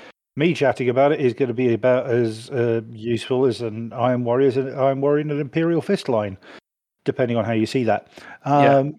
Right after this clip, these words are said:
Speaker 1: so yeah, you ta-, you take it away, man. You start, you started the chat, and let's see where we end up.
Speaker 2: Well, I was thinking, like, f-, first and foremost, I know that Eric doesn't play Night Lords. He only rules nerd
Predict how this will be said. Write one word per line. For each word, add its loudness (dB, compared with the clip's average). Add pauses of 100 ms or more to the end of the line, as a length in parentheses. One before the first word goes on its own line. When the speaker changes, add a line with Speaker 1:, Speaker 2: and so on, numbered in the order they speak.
Speaker 1:
so 0
yeah, 4
you 2
ta-, -2
you 2
take -2
it 0
away, 4
man. 0
You 0
start, 0
you -6
started 0
the -12
chat, 2
and -4
let's -8
see -4
where 2
we 0
end 0
up. -2 (600)
Speaker 2:
Well, 4
I 8
was 4
thinking, 2
like, 2 (120)
f-, -10
first -6
and -14
foremost, -14
I 4
know 0
that 2 (480)
Eric 6
doesn't -2
play 2
Night -2
Lords. -12
He -8
only -8
rules -12
nerd -10